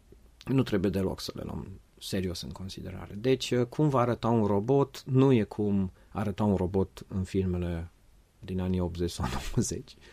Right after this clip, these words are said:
Ce am văzut eu și există deja sunt roboții Carebots, care în viitor vor înlocui multe dintre perso-,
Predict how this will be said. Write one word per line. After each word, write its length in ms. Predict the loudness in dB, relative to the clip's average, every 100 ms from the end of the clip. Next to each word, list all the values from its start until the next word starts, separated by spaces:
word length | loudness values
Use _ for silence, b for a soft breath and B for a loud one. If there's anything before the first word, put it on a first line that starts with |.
| B B B B B
Ce 140 | 0
am 160 | 2 4
văzut 360 | 4 4 2 4
eu 200 | 4 4
și 180 | 2 0
există 520 | 0 -2 -2 -2 -2
deja 360 | 0 -2 -2 -4
sunt 220 | -2 0
roboții 440 | 0 0 -2 -4
Carebots, 680 | -4 0 0 0 -4 -4 -8
care 360 | -8 -6 -6 -4
în 180 | 0 2
viitor 500 | 2 0 -2 -8 -8 -16 _ -20 b b
vor 180 | 2 6
înlocui 440 | 6 6 4 4
multe 360 | 4 2 -2 -2
dintre 720 | 0 -2 -2 0 2 2 0 -4
perso-, 380 | -6 -4 -6